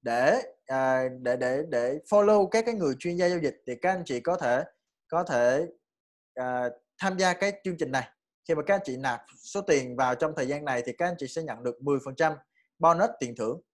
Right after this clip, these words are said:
bonus tiền thưởng ở dưới dạng là credit để hỗ trợ cho các anh chị có nhiều, à, nhiều vốn hơn, nhiều cái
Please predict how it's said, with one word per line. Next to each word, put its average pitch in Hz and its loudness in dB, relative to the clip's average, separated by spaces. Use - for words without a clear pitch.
bonus 147 -2
tiền 127 -8
thưởng 117 -6
ở 117 -6
dưới 165 -2
dạng 113 -2
là 117 -8
credit 151 -2
để 117 -10
hỗ 123 -4
trợ 113 -4
cho 127 -6
các 165 -6
anh 156 -8
chị 113 -10
có 139 -2
nhiều, 123 -4
à, 117 -4
nhiều 117 -6
vốn 170 0
hơn, 156 -2
nhiều 117 -4
cái 131 -2